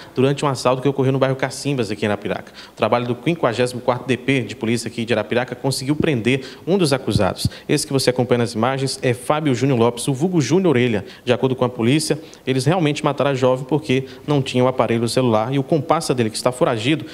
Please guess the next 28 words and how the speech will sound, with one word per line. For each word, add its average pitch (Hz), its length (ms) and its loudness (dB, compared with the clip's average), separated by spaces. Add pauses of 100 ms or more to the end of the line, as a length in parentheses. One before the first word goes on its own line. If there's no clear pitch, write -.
(120)
esse 135 160 0
que - 80 -8
você 123 180 2
acompanha 113 280 0
nas 113 160 0
imagens, 123 360 0
Renan 135 380 4
da 156 120 0
Silva 123 300 0
Lira, 131 200 2
que - 120 -8
continua 120 360 2 (220)
foragido 117 420 0
da 117 120 2
polícia, 151 500 0 (300)
ele 139 200 2
foi 139 220 2
o 139 80 0 (180)
que 143 140 -2
efetuou 139 440 0
o - 20 0
disparo 113 480 0 (200)
contra 123 280 0
a - 20 2
jovem. 90 320 -2 (340)
Hoje 117 220 0
pela 123 160 0
manhã 127 260 0